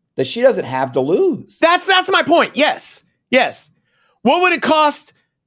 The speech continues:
Speaker 2: super wealthy, fabulous, famous, green-eyed Logan Paul to give her her two grand back?
Speaker 1: Yeah,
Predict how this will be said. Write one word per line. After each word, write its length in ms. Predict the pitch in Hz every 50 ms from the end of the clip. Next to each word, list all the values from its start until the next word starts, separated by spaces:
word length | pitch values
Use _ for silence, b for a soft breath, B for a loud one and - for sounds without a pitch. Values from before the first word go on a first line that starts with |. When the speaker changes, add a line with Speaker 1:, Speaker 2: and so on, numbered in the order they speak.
| _ -
Speaker 2:
super 500 | - - - 311 330 330 330 330 311 294
wealthy, 880 | 262 233 277 285 285 277 254 - - 277 262 254 254 240 226 233 B B B _ _ _ _
fabulous, 640 | - 277 269 269 269 277 269 262 247 240 240 - -
famous, 720 | - - 269 269 262 254 254 240 233 226 226 - - -
green-eyed 680 | 202 170 254 269 269 277 269 262 254 247 233 233 208
Logan 340 | 233 233 233 214 214 220 190
Paul 460 | - 226 226 208 196 185 180 165 156
to 140 | 151 - 202
give 160 | 175 214 208
her 100 | 214 202
her 160 | 190 202 185
two 220 | 160 - - 208 185
grand 320 | 170 180 175 170 165 151
back? 340 | 147 139 120 101 - - - _ _ _ _ _ _ _ _ _ _ _ _ _ _ _ _ _ _ _ _ _ _ _ _ _ _ _ _ _ _ _ _ _
Speaker 1:
Yeah, 220 | 107 113 104 -